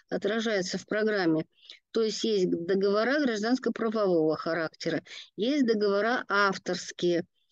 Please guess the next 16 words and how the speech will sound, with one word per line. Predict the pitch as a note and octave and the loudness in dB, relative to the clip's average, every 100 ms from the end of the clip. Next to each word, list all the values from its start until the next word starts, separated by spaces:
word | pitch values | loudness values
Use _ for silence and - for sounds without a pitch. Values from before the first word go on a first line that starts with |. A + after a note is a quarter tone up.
| - - _ | -20 -20 _
есть | F#3 G#3+ C#4+ C4 | -2 0 2 2
договора | A3+ G#3+ G#3+ G#3+ A#3 | 2 0 0 2 2
лицензионные. | B3+ - A#3+ A#3+ A#3 A#3+ G#3+ F#3 F3+ E3 E3 - _ _ _ _ - | 0 0 2 2 2 4 4 4 4 4 0 -4 _ _ _ _ 0
Ну, | G#3+ C4+ | 4 4
например, | A#3 G#3+ A3 G#3 F3+ | 4 2 2 2 2
договор | F#3+ G3 G#3+ A3 G#3 | 0 2 2 2 2
авторского | G3+ F#3+ - F3+ - - F3 | 0 -2 -4 -6 -6 -2 0
заказа, | F3 F3+ F3+ C#4+ D4 G#3 - - - _ - | 0 -2 -2 0 2 0 -4 -10 -20 _ -2
а, | F3 | 2
будет | F#3+ G#3 B3 A#3 G3 | 2 2 0 0 0
отражаться | G3+ F#3 F#3+ G#3 A3+ G#3 F#3 | -2 0 -2 -2 -2 -4 -4
как | F#3+ F#3 F#3+ - D#3+ | -2 -2 -2 0 0
Д | F3+ G#3+ C#4 - - | 2 2 2 0 0
А | G3 A3 | 2 2
В | G3+ F3+ G#3 G3 | 2 2 0 -2
Т. | - D#3+ D3+ | -2 0 0